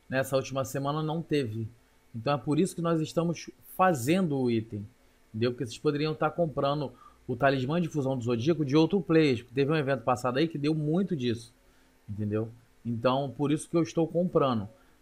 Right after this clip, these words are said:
Mas se vocês não quiserem gastar o cash com isso aqui, vocês podem simplesmente tá comprando de outro player, tá? Agora que nós temos os itens já fundidos, agora a gente pra, aqui a gente vai clicar aqui, ó, por exemplo,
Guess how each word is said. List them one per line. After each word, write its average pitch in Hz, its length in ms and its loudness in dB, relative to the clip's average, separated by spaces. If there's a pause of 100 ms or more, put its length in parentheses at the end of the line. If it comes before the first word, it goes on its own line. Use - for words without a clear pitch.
Mas 113 160 2
se 120 60 -8
vocês 135 240 -2
não 165 120 2
quiserem 151 300 2
gastar 135 280 2
o 135 80 2
cash 120 420 -2
com 131 220 -2
isso 170 260 2
aqui, 143 400 -4 (440)
vocês 123 300 -6
podem 139 300 2
simplesmente 156 640 0
tá 156 120 2
comprando 151 360 0
de 143 80 0
outro 151 160 0
player, 101 340 0 (260)
tá? 120 260 0 (360)
Agora 156 260 6
que 185 120 2
nós 160 160 0
temos 143 240 -2
os 123 160 0
itens 117 460 -4
já 120 240 0
fundidos, 135 720 -2 (580)
agora 127 260 2
a 143 40 -2
gente 147 180 -6
pra, 143 440 0 (400)
aqui 117 140 -16
a 127 80 -10
gente 117 80 -10
vai 127 120 0
clicar 123 280 -4
aqui, 156 280 -2
ó, 123 40 2
por 123 160 -4
exemplo, 117 300 -4